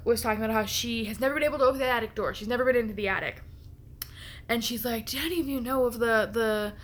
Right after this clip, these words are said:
legend of King Arthur and the Sword?" And I was like, "Oh, I do," like an idiot. And she's like, "Who said that they do?" And I was like, "Oh, God." And everyone kinda laughed. And so I had to go open the fucking attic door. And sh-, I told her my name, and she's like, "Noelle,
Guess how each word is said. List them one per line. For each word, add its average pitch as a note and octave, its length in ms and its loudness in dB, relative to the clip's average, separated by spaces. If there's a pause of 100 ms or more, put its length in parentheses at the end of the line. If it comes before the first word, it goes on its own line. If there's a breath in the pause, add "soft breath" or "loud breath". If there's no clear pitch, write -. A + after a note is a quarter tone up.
(220 loud breath)
legend B3+ 280 4
of G#3+ 120 -2
King A#3 180 -4
Arthur A3+ 300 0
and G#3 100 -2
the G3+ 60 -6
Sword?" A#3 260 2
And G#3+ 80 -2
I G#3+ 60 -4
was G#3 80 -8
like, B3 180 -8
"Oh, G#4 180 2
I G#4 220 8
do," F4+ 400 4
like C4 220 4
an D#4 180 0
idiot. A3 540 4 (320 loud breath)
And A#3 100 -2
she's A#3 180 -2
like, A3+ 180 4
"Who B4 220 12
said A#4+ 340 10
that G4+ 140 8
they G4 200 10
do?" D#4+ 260 8
And A#3 80 6
I A3+ 60 6
was A3 80 0
like, G#3+ 260 4
"Oh, A3+ 340 8
God." F#3 640 -2 (460 loud breath)
And B3 140 8
everyone A#3+ 260 4
kinda A#3 220 2
laughed. A3+ 480 4
And A3+ 180 0
so A#3 80 2
I A#3 80 6
had C#4+ 80 4
to D4+ 60 -8
go D4 180 2
open D4 160 -2
the C4+ 80 -4
fucking C#4+ 680 -2 (500 soft breath)
attic B3 320 6
door. C#4+ 560 2 (520 loud breath)
And A#3+ 400 4
sh-, - 160 -2
I A#3+ 120 2
told A3 220 -4
her G#3+ 40 -6
my A3+ 140 -2
name, G#3 240 -2
and G#3+ 80 -6
she's G#3+ 160 -4
like, A3+ 160 0
"Noelle, B3 640 8